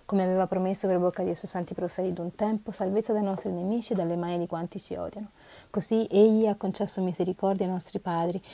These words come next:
e si è ricordato della sua santa alleanza, nel giuramento fatto ad Abramo nostro padre, di concederci liberati dalle mani dei nemici, di servirlo senza timore in santità e giustizia, al suo cospetto per tutti i nostri giorni. E tu, bambino, sarai chiamato profeta dell'Altissimo, perché andrai innanzi al Signore a preparargli le strade,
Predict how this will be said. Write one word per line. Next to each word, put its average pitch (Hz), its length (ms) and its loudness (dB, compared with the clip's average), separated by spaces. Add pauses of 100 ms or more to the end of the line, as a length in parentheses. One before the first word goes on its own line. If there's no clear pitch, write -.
(140)
e 185 80 -4
si - 100 0
è 190 60 4
ricordato 180 320 2
della 180 240 2
sua 190 120 -2
santa 185 280 -2
alleanza, 170 580 -4
nel 185 160 0
giuramento 180 500 0
fatto 185 260 -4
ad 180 40 -2
Abramo 170 380 -2
nostro 175 260 -6
padre, 220 320 2
di 175 100 4
concederci 202 540 -2
liberati 196 360 2
dalle 196 180 2
mani 185 180 0
dei 175 100 0
nemici, 202 380 0
di 190 60 0
servirlo 185 440 0
senza 202 280 -4
timore 220 320 0
in 214 100 0
santità 202 380 -2
e 202 80 2
giustizia, - 600 -4 (380)
al 190 140 -2
suo 190 180 -2
cospetto 214 520 -2
per 190 120 0
tutti 185 240 -2
i - 20 0
nostri 180 360 -2
giorni. 175 420 -2 (220)
E 196 160 -2
tu, 185 200 4
bambino, 175 480 0
sarai 185 200 0
chiamato 190 300 0
profeta 202 340 0
dell'Altissimo, 190 760 -2
perché 190 280 -6
andrai 185 280 -2
innanzi 185 340 -2
al 180 80 -2
Signore 175 500 -2
a 175 60 -6
preparargli 175 460 0
le 175 120 -2
strade, 190 460 -6